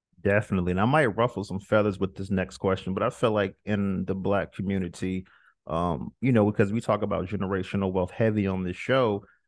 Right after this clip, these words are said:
um, family members will leave property, grandmothers, grandfathers leave a property to the grandkids and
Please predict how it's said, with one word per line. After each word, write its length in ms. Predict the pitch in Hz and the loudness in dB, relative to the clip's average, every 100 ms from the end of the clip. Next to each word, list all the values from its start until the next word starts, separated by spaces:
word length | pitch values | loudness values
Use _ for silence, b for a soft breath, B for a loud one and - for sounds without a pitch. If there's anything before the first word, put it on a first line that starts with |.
| _ | _
um, 520 | - 101 95 92 82 - _ _ _ _ | -2 0 0 -2 -4 -10 _ _ _ _
family 320 | 113 113 117 | 0 2 2
members 580 | 107 110 110 101 98 - | 2 0 -2 -4 -6 -6
will 140 | 95 104 | -4 -2
leave 260 | 107 98 | -2 -4
property, 800 | - 107 110 107 104 104 104 95 - _ - | 0 2 2 0 -2 -2 -4 -6 -12 _ -6
grandmothers, 1160 | 104 110 110 98 - _ 107 113 110 110 107 - | 0 2 2 0 -4 _ 2 4 6 4 0 -2
grandfathers 800 | 107 107 107 107 104 104 101 101 | -2 -2 -2 0 0 0 -4 -2
leave 200 | 113 101 | -4 -4
a 40 | |
property 480 | - 107 107 104 101 | 0 0 0 -2 -4
to 160 | - | -2
the 80 | 98 | -4
grandkids 840 | 98 104 104 110 - 113 107 107 101 | 0 2 2 0 0 2 2 0 0
and 360 | 98 95 107 | 2 2 -2